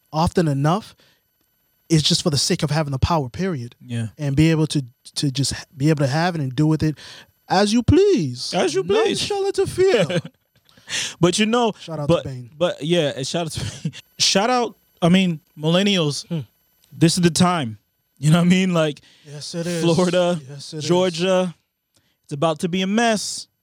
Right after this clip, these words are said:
Speaker 2: It's about time that, you know what I mean? If you had any money, you wanted to buy that home, buy some land, buy a couple acres, Georgia's looking pretty good right now.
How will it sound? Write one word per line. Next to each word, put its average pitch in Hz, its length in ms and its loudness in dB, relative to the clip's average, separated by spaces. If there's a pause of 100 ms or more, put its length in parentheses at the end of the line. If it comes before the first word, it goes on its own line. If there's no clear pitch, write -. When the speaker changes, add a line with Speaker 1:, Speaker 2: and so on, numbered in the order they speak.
(140)
Speaker 2:
It's - 100 -20
about 147 220 -4
time 175 280 0
that, 175 120 -4
you 180 80 -4
know 190 80 0
what 185 60 0
I - 20 -2
mean? 196 320 -2 (260)
If - 80 -18
you 170 80 -2
had 170 140 0
any 185 200 -4
money, 226 500 -2 (580)
you 147 120 -8
wanted 170 180 2
to 170 60 2
buy 170 180 2
that 175 180 0
home, 233 440 2 (460)
buy 175 160 -2
some 170 240 -4
land, 196 300 2
buy 180 160 2
a 180 40 -2
couple 170 340 -8
acres, 240 580 -6 (600)
Georgia's 156 400 0
looking 175 220 -4
pretty 196 220 0
good 202 200 2
right 170 240 -2
now. 127 360 -8